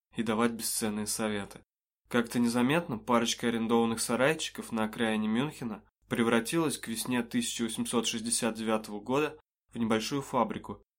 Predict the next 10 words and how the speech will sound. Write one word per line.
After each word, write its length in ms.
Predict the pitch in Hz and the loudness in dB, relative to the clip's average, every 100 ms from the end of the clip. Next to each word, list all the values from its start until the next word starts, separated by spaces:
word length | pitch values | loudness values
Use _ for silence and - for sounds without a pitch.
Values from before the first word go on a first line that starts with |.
| _ 117 | _ -10
выпускавшую 680 | 117 113 135 135 - 120 | -6 0 2 2 0 -2
всякую 380 | 110 117 113 120 | 0 -2 -2 -2
всячину. 580 | - 117 101 - 101 - _ _ _ _ _ _ _ | 0 0 0 -4 -10 -18 _ _ _ _ _ _ _
Несколько 460 | 120 117 - 120 127 | 4 4 4 -2 0
нелепое 440 | 123 127 127 127 | 2 4 2 2
название 540 | 120 117 123 156 170 113 | 2 2 2 0 2 0
отражало 560 | 104 117 117 139 131 | 2 0 4 4 4
всю 200 | 117 - | 2 -2
суть 300 | 117 - 123 | -4 -4 -6
продукции, 600 | 135 131 123 113 - 98 | -2 -2 -2 -4 -6 -8